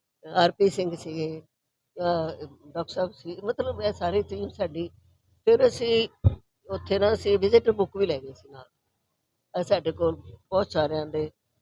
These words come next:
ਕੰਟੈਕਟ ਨੰਬਰ ਤੇ ਕਿਹੜੀ-ਕਿਹੜੀ ਸਟੇਟ ਤੋਂ ਆਏ। ਔਰ ਇੰਟਰਨੈਸ਼ਨਲ ਲੈਵਲ ਦੇ ਸੀ, ਫਰਾਂਸ ਤੋਂ ਲੋਕ ਸੀ, ਨੇਪਾਲ ਤੋਂ ਵੀ ਲੋਕ, ਨੇਪਾਲ ਤੋਂ ਵੀ ਸੀਗੇ। ਔਰ ਡਾ-, ਡਾਕਟਰ ਏ ਪੀ ਸਿੰਘ ਬਹੁਤ ਜ਼ਿਆਦਾ ਪ੍ਰਭਾਵਿਤ ਸੀ ਸਾਡੇ ਪਿੰਗਲਵਾੜੇ ਤੋਂ।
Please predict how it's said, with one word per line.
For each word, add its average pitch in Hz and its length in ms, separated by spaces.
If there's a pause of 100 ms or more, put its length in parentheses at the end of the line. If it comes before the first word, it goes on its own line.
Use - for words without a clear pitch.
ਕੰਟੈਕਟ 175 500
ਨੰਬਰ 160 480
ਤੇ 151 260
ਕਿਹੜੀ-ਕਿਹੜੀ 165 720 (200)
ਸਟੇਟ 151 400
ਤੋਂ 151 140
ਆਏ। 147 120 (420)
ਔਰ 214 60
ਇੰਟਰਨੈਸ਼ਨਲ 247 600
ਲੈਵਲ 160 220
ਦੇ 151 140
ਸੀ, 160 140
ਫਰਾਂਸ 160 440
ਤੋਂ 156 160
ਲੋਕ 160 260
ਸੀ, 160 160
ਨੇਪਾਲ 160 520
ਤੋਂ 165 100
ਵੀ 160 80
ਲੋਕ, 156 500
ਨੇਪਾਲ 156 320
ਤੋਂ 160 200
ਵੀ 160 140
ਸੀਗੇ। 151 320 (460)
ਔਰ 233 300
ਡਾ-, 185 260
ਡਾਕਟਰ 190 360
ਏ 226 80
ਪੀ 240 160
ਸਿੰਘ 233 240
ਬਹੁਤ 196 300
ਜ਼ਿਆਦਾ 185 280
ਪ੍ਰਭਾਵਿਤ 170 480
ਸੀ 165 160
ਸਾਡੇ 160 260
ਪਿੰਗਲਵਾੜੇ 151 480
ਤੋਂ। 196 220